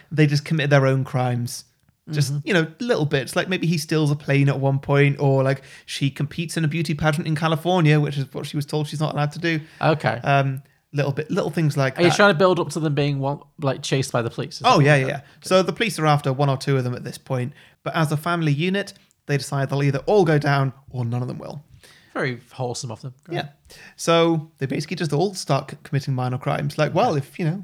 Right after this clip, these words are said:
Speaker 1: it's
Speaker 2: While on
Speaker 1: the
Speaker 2: the road.
Speaker 1: Yeah.
Speaker 2: Are they also still in the clapped out old yellow banger?
Speaker 1: Absolutely.
Speaker 2: Yeah, that'd make it a lot. The, the car in Little Miss Sunshine can't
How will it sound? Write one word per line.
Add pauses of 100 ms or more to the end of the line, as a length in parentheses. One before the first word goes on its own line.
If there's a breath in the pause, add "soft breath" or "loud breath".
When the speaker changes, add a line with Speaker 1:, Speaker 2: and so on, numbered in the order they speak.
Speaker 1:
it's (200)
Speaker 2:
While
on
Speaker 1:
the
Speaker 2:
the
road. (120)
Speaker 1:
Yeah. (160)
Speaker 2:
Are
they
also
still
in
the
clapped
out
old
yellow
banger? (100)
Speaker 1:
Absolutely.
Speaker 2:
Yeah,
that'd
make
it
a
lot.
The, (380)
the
car
in
Little
Miss
Sunshine (120)
can't